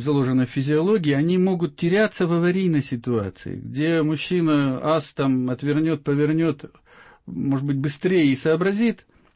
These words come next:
м, побыстрее, что делать. А женщина, ну, она просто не попадет в эту ситуацию. Поэтому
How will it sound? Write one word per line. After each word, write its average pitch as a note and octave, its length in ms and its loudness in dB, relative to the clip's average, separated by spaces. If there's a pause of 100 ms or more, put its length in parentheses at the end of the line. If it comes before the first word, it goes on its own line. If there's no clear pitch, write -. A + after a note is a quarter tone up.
м, A2+ 600 -4
побыстрее, C3+ 520 0
что C3 240 -2
делать. A2+ 340 0 (540)
А B2 120 -4
женщина, C#3+ 680 2
ну, B2 560 -2
она A#2+ 180 2
просто C#3+ 280 -4
не D#3 120 0
попадет E3 460 0
в B2 40 -4
эту A2+ 160 -4
ситуацию. B2 640 -4
Поэтому B2 520 -2